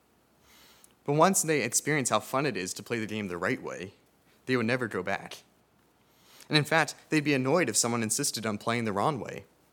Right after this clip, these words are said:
There are some things that are higher and stronger pleasures in life that we have to learn to desire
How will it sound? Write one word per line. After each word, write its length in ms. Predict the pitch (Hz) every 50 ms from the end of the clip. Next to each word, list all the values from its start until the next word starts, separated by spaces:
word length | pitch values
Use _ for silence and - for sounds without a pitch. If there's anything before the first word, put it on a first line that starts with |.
| _ _ _ - - - _ _ _ - - - _ _ _ _ _ _ _ _ _ -
There 100 | 147 147
are 40 | 156
some 280 | 156 - 175 185 208 190
things 300 | - 160 127 117 117 -
that 120 | 113 113
are 80 | 123 117
higher 420 | 113 - 127 135 151 156 147 123
and 180 | 95 113 113 -
stronger 400 | - - 113 120 143 135 123 110
pleasures 500 | - - - 110 120 131 135 123 104 101
in 140 | 92 85 80
life 320 | 76 87 92 - - - _ - - - _ _
that 100 | - 135
we 60 | 127 127
have 140 | 147 147
to 80 | 143 127
learn 420 | 110 98 98 104 110 143 165 147 127
to 100 | 110 92
desire 500 | 95 87 82 76 76 - 73 87 92